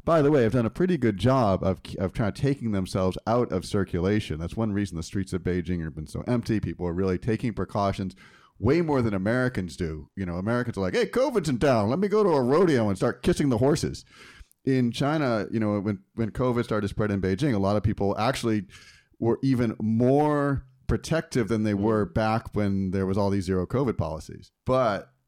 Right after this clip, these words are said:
it's only a matter of time. And, you know, you're right. We haven't so far, at least, seen a lot of pictures of overwhelmed emergency rooms, overwhelmed hospitals. The city has set up fever clinics all around the city.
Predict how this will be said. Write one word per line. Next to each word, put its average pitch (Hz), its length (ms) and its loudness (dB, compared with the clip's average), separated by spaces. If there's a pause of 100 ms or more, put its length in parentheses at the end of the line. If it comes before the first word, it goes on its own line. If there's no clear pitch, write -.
(120)
it's 117 220 -2
only 151 240 -2
a 117 80 -2
matter 101 340 -4
of 87 80 -10
time. 107 600 -8 (180)
And, 104 400 -8
you 113 80 -8
know, 101 80 -6
you're 104 180 -4
right. 113 180 0
We 113 120 -2
haven't 127 500 -4
so 113 200 -4
far, 131 440 -2
at - 160 -8
least, 101 440 -8 (400)
seen 120 540 -6
a 104 120 -8
lot 104 200 -4
of 101 140 -6
pictures 98 680 -6
of 87 360 -10
overwhelmed 92 760 -6
emergency 90 480 -10
rooms, 85 460 -12 (560)
overwhelmed 87 720 -4
hospitals. 90 680 -8
The 90 120 -14
city 107 260 -6
has 101 240 -6
set 101 120 -2
up 95 120 -4
fever 101 360 -4
clinics - 640 -10
all 92 240 -4
around 92 320 -6
the 98 80 -6
city. 110 440 -6